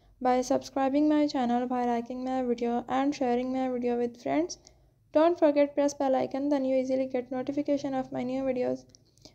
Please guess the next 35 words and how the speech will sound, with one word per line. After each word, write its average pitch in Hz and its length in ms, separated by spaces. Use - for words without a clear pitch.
Friends, 294 320
very 277 180
unique 262 480
and, 233 440
uh, 233 180
very 240 200
modern 240 460
ideas 226 440
I 233 120
have 220 160
brought 233 200
for 240 180
you 233 240
in 233 180
this 233 140
video. 233 400
You 262 140
can 269 240
make 254 260
these, 254 360
uh, 254 100
beautiful 254 680
cross 240 220
stitch 262 220
hand 226 220
embroidery 226 400
designs, 233 500
uh, 240 260
on 233 220
your, 233 260
uh, 233 240
pillow 240 260
covers, 233 460
cushion 247 340
covers, 233 440